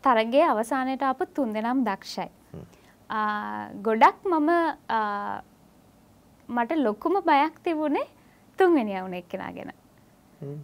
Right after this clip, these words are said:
Speaker 1: ආ, ඒ කියන්නේ එයා දිනයි, ඒ කියන්නේ ලොකුම බයක් නෙමෙයි ඇත්තටම. ආ, මෙයා දිනයි කියන එක මගේ අදහසක් තිබුණා. මෙයා දිනයි කියන එක යන තමයි මට අදහසක් තිබුණේ ඒ තුන්වෙනියා. ඉතින්, ආ, අපේ බලාපොරොත්තුව කොහොමද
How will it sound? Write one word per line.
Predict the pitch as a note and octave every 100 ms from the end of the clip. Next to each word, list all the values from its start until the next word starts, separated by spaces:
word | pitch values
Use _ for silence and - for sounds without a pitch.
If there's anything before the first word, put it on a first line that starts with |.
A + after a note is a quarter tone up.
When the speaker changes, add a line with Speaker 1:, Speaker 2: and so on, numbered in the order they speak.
| - -
Speaker 1:
ආ, | A3+ A3 G#3+ G#3+ G#3+ -
ඒ | A3
කියන්නේ | B3 A#3+ C#4
එයා | A#3+ A#3 A3
දිනයි, | A3 A3 A3 A3 A3+ - _
ඒ | - A3
කියන්නේ | C#4+ D4
ලොකුම | A3 G#3+ C4+ A3+
බයක් | G3 A#3 -
නෙමෙයි | B3 A3+ F#3+ B3+
ඇත්තටම. | B3+ F#3+ F#3+ G#3 A4 - - - -
ආ, | G#3+ G#3 G#3
මෙයා | A3 G#3 A3
දිනයි | A#3+ A3+ A3+ D#4+
කියන | E4+ E4+ D#4
එක | D#4+ F#4
මගේ | D#4+ C4+ D4
අදහසක් | A#3 A#3+ B3 D4 D4+ - _ -
තිබුණා. | A#3 G3 D#3+ - _ _ -
මෙයා | A3+ A#3 C#4
දිනයි | C#4+ D4 C#4 C#4
කියන | C#4 C4
එක | C4
යන | B3+ B3+ B3
තමයි | B3 D4+
මට | D4+ A3+
අදහසක් | A#3 G3+ A3+ G#3+ G3+
තිබුණේ | A3+ F#4+ G#4+ -
ඒ | D#4+
තුන්වෙනියා. | - F#4+ C4+ G3+ F#3+ - _ - - - -
ඉතින්, | B3 D4+ D#4+
ආ, | A#3+ G#3+ G3+ G3 F#3+ - - _
අපේ | G#3+ A3 A3
බලාපොරොත්තුව | G3 G3 A#3 A#3 A#3+ C#4
කොහොමද | C#4 C4 C4